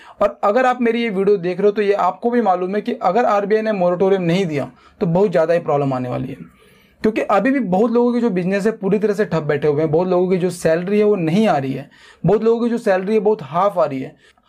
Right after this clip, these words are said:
और अगर आरबीआई ने लोन को रिस्ट्रक्चर करके भी डाल दिया तो ये नहीं पॉसिबल है कि जो हमारी जो ईएमआई बनेगी वो हम पे कर पाएं, क्योंकि एक बार जब मोरेटोरियम पीरियड हटेगा तो जो बैंक वाले हैं वो अपने सर पे बैठ जाएंगे।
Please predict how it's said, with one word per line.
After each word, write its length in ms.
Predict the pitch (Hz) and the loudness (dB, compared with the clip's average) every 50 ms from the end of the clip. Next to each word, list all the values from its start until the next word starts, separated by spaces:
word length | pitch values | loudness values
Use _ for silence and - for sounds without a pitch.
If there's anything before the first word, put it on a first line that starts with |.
| _ - - _ | _ -20 -6 _
और 140 | 185 208 - - | -2 -2 0 0
अगर 200 | 202 202 247 277 | 0 0 0 2
आरबीआई 380 | - 220 214 208 214 226 240 240 | 2 2 0 2 2 0 0 2
ने 120 | 240 247 | 2 2
लोन 220 | 220 214 220 226 | 2 2 0 0
को 80 | 220 240 | 0 0
रिस्ट्रक्चर 420 | 220 226 240 240 247 240 - 247 | 0 0 0 0 -2 0 0 0
करके 240 | 233 240 226 - 254 | 0 -2 -2 -2 0
भी 120 | 226 247 240 | 0 2 2
डाल 220 | 196 175 175 175 | 2 2 2 0
दिया 200 | 165 165 202 226 | 0 -2 -2 -2
तो 160 | 226 - 247 | 0 0 0
ये 300 | 226 185 165 196 233 262 | 0 2 2 2 2 2
नहीं 140 | 254 277 262 | 2 2 2
पॉसिबल 400 | 254 226 214 220 233 220 226 226 | 0 0 0 0 0 0 2 2
है 60 | 247 | 0
कि 120 | 240 262 254 | 0 0 0
जो 120 | 247 240 | 0 2
हमारी 320 | 226 220 220 220 220 240 | 2 2 2 0 0 0
जो 140 | 196 240 247 | 0 -2 -2
ईएमआई 340 | 247 202 180 196 208 226 233 | 0 0 0 0 2 2 2
बनेगी 360 | 196 202 202 202 202 220 254 | 2 0 0 0 0 0 2
वो 120 | 233 240 233 | 2 2 2
हम 140 | 233 226 | 2 0
पे 160 | 233 - 208 185 | 0 0 0 0
कर 160 | 170 165 151 | 0 -2 -2
पाएं, 240 | 131 - 151 - - - _ _ _ _ - | -4 -6 -10 -10 -12 -14 _ _ _ _ -2
क्योंकि 260 | - 214 214 - - 240 | -2 -2 -2 0 2 2
एक 140 | 247 254 226 | 2 2 2
बार 120 | 277 269 | 0 0
जब 120 | 233 277 254 | 0 0 2
मोरेटोरियम 500 | 240 220 214 220 220 233 233 240 247 240 | 2 2 2 2 2 0 0 0 0 0
पीरियड 200 | 226 220 220 190 | 0 0 0 -2
हटेगा 340 | 180 170 190 180 175 214 | -4 -4 -4 -2 0 0
तो 120 | 220 240 247 | 0 0 0
जो 100 | 214 214 | 0 -2
बैंक 400 | 160 139 156 165 170 214 240 240 | -2 -2 -2 -2 -2 -2 0 0
वाले 200 | 226 220 214 240 | 0 0 2 2
हैं 60 | 254 | 0
वो 140 | 247 247 240 | 2 2 0
अपने 160 | 233 240 247 | 0 0 -2
सर 260 | 240 - - 202 190 185 | -2 0 0 0 0 2
पे 120 | 220 233 | 0 0
बैठ 180 | 185 175 160 147 | 0 0 -2 -2
जाएंगे। 340 | 143 139 123 120 120 - | -4 -6 -8 -8 -10 -12